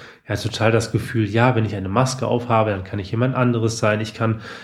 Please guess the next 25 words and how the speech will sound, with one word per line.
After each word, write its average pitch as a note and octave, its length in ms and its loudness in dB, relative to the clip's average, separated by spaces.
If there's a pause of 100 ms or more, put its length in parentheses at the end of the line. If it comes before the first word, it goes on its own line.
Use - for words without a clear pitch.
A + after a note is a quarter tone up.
(360)
mich A2+ 180 0
komplett B2 460 0
anders A#2+ 340 2
ausleben, C3 1200 2
aber A#2 240 -2
andererseits B2 1000 2 (380)
hat, - 260 -2
hat C3 320 0
er C3 80 4
aber A#2+ 80 4
auch A#2+ 120 2
das A#2+ 200 0
Gefühl, B2+ 400 2
dass B2 260 -2
die A#2 100 0
Maske A#2+ 580 0
ihm B2+ 220 2
eigentlich A#2+ 280 -2
überhaupt C3 360 -4
keine G#2 180 0
Freiheit G2+ 720 -2
gibt, - 280 -4
weil A#2 160 2
er A#2+ 120 2
ja A#2 340 2